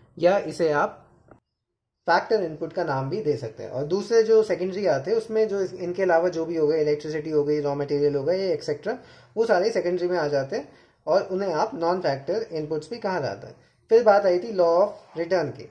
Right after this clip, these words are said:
अब ये क्या कहते हैं, दो, दो पीरियड में होता है, शॉर्ट run और long रन में।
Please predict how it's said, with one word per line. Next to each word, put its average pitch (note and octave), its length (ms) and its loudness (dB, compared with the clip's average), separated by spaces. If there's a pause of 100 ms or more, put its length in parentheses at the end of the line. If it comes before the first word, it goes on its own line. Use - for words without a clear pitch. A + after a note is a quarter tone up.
अब D3 140 -8
ये G3 180 -4
क्या G#3 140 0
कहते G3 220 -4
हैं, F#3+ 80 -6
दो, F#3 340 -2 (140)
दो E3 160 -2
पीरियड F3+ 260 0
में F3+ 80 0
होता F3 140 0
है, F3+ 80 4
शॉर्ट E3 360 0
run F#3+ 80 -2
और E3+ 180 -2
long B2+ 340 -4
रन C#3+ 80 -4
में। C#3+ 220 -4